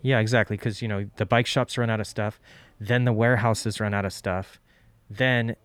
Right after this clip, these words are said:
if the factories aren't producing stuff to fill the warehouses, then it starts getting backed up, backed up, backed up to where, you know, the only people that are getting parts are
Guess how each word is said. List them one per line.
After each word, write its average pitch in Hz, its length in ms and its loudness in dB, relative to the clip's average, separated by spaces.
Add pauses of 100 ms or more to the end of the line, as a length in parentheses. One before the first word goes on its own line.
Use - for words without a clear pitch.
(140)
if 123 160 -6
the 110 80 -2
factories 120 400 0
aren't 113 160 2
producing 117 440 -2
stuff - 240 -6
to - 60 -20
fill - 160 -4
the 98 80 -4
warehouses, 104 720 -4 (360)
then 107 160 0
it 104 80 -4
starts - 320 -4
getting 92 180 -6
backed 90 320 -4
up, 76 140 -10
backed - 260 -8
up, - 140 -10
backed 90 260 -8
up 95 200 -6
to - 120 -14
where, 92 300 -6 (420)
you 104 100 -4
know, 98 100 -2
the 101 120 -2
only 127 220 2
people 117 240 -4
that 104 120 2
are 104 40 0
getting 95 240 -4
parts - 440 -2
are 92 380 -2